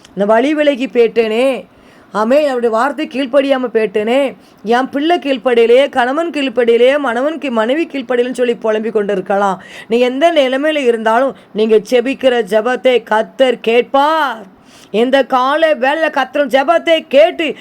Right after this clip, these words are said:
அந்த பிரச்சனை, அந்த பாடு உங்களை சேதப்படுத்தாதபடி கர்த்தர் உங்களை வெளியே கொண்டு வருவார்.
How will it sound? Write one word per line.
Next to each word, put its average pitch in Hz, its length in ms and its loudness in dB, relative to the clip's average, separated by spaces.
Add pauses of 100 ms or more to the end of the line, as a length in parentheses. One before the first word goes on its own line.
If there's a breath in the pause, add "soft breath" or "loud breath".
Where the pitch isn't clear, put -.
(140 loud breath)
அந்த 302 400 2
பிரச்சனை, 302 560 0
அந்த 311 180 -2
பாடு 294 440 0
உங்களை 311 260 2
சேதப்படுத்தாதபடி 330 1120 0 (200 loud breath)
கர்த்தர் 320 480 2
உங்களை 339 200 0
வெளியே 370 420 2
கொண்டு 370 440 2
வருவார். 359 760 -2